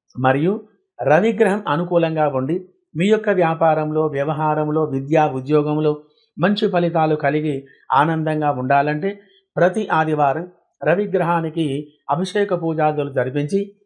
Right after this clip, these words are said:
గోధుమలు దానం చేసిన మంచి ఫలితాలు కలగగలవు. అన్ని వృత్తుల వారు, అన్ని రంగముల వారు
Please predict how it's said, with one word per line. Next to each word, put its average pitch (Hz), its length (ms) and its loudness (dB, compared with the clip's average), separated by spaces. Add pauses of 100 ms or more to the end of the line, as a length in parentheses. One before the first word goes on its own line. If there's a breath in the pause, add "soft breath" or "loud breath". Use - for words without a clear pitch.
(280)
గోధుమలు 143 420 0
దానం 143 480 0
చేసిన 165 320 0 (480)
మంచి 190 280 2
ఫలితాలు 151 440 0
కలగగలవు. 139 640 2 (320)
అన్ని 151 200 -2
వృత్తుల 151 360 -2
వారు, 185 360 0
అన్ని 147 220 -2
రంగముల 147 400 0
వారు 180 280 0